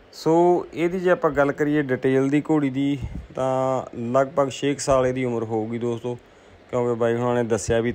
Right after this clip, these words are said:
ਤਿੰਨ ਵਾਰ ਪਹਿਲਾਂ ਸੂਈ ਹੈ ਇਹ ਤੇ ਨੁਕਰੇ ਬੱਚੇ ਦਿੱਤੇ ਆ ਤਿੰਨੇ ਵਾਰ। ਹੁਣ ਵੀ ਇਹ ਮੇਟ ਕਰਵਾਈ ਹੋਈ ਹੈ, ਲਗਭਗ ਸਤਾਈ ਅਠਾਈ ਦਿਨ ਹੋ ਗਏ ਇਹਨੂੰ ਮੇਟ ਕਰਵਾਈ ਹੋਈ ਨੂੰ। ਵੀਡੀਓ ਪ੍ਰੂਫ ਵਗੈਰਾ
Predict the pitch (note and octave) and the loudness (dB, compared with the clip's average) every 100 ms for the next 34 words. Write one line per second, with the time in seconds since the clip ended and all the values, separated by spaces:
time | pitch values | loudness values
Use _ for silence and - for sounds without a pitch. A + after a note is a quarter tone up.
0 | - B2 A#2 A#2 A2+ A2+ A#2 A#2 A2+ G#2+ | 0 2 4 4 4 2 0 0 -2 -4
1 | G#2 A2 A2 A#2 A2 - - - - - | -2 0 0 0 -6 -20 -20 -20 -20 -10
2 | A#2+ A#2+ A#2 B2 A#2+ A2+ - G#2 G2 - | -4 0 2 2 2 2 0 -2 -2 -2
3 | G2+ - G2 F#2 F2+ F2 F2 - - - | -4 -2 -4 -4 -4 -6 -12 -20 -20 -20
4 | - - B2 C#3 C#3+ D3 B2+ A#2 - B2+ | -14 0 2 4 4 4 2 0 0 0
5 | A#2+ A2+ G#2+ A2+ A#2 C3 D3 D3+ - _ | 4 4 2 0 0 0 -2 -10 -20 _
6 | - - - _ - A#2 A#2+ A#2 - C3 | -20 -20 -20 _ -10 0 0 2 2 2
7 | B2 A#2+ - A#2+ A#2 G#2+ A#2+ A#2 A#2 A2 | 2 -2 2 2 2 2 2 2 0 -2
8 | A2+ A2 A2+ A#2+ A2 G#2 - A#2 A2+ A2+ | -2 -2 -2 -2 -2 -4 -4 -4 -2 -2
9 | A2+ A#2+ B2 A#2+ - - A2 C3 C#3+ - | -2 -2 -4 -8 -16 -10 -6 0 0 0
10 | B2+ A#2+ A#2 A2+ A2+ | -2 0 2 2 2